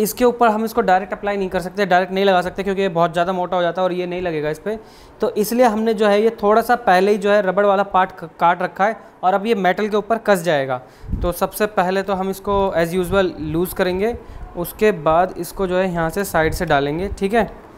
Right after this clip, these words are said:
और आप ये देख सकते हो ये, ये इसकी height भी काफ़ी ज़्यादा हो जाती है, मतलब ये देखो आप। So ये हमने यहाँ लगाया, ठीक है। उसके बाद नीचे से आप देखोगे इसको हमने जो है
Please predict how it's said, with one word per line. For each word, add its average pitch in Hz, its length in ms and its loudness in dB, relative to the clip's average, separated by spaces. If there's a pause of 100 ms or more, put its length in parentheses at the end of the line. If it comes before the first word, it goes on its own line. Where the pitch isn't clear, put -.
(360)
और 190 160 6
आप 214 280 4
ये 226 120 4
देख 233 140 2
सकते 233 220 0
हो 269 60 2
ये, 269 80 4
ये 226 200 0
इसकी 254 260 0
height 180 340 4
भी 254 140 0
काफ़ी 220 260 4
ज़्यादा 190 280 4
हो 196 100 4
जाती 170 220 0
है, 175 60 -2
मतलब 214 320 -2 (340)
ये 190 120 0
देखो 190 240 2
आप। 143 280 0 (1500)
So 226 340 2 (300)
ये 185 180 2
हमने 202 220 4
यहाँ 196 180 4
लगाया, 185 440 4 (480)
ठीक 190 160 0
है। 233 200 2 (400)
उसके 180 200 0
बाद 208 100 4
नीचे 196 200 -2
से 202 100 0
आप 202 80 2
देखोगे 196 460 -2 (880)
इसको 202 340 -4
हमने 196 300 0
जो 196 160 2
है 202 140 2